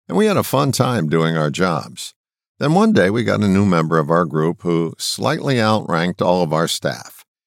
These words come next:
He came from a military family and was well-heeled in discipline and the chain of command. What he lacked was common sense.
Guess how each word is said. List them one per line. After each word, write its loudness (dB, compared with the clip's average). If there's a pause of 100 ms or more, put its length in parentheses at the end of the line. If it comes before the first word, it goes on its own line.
(140)
He -2
came -2
from 0
a 4
military 2
family -2
and 2
was -2
well-heeled 0
in 0
discipline -4
and -2
the -2
chain -2
of -4
command. -4 (520)
What -2
he -2
lacked -2
was -8
common -6
sense. -10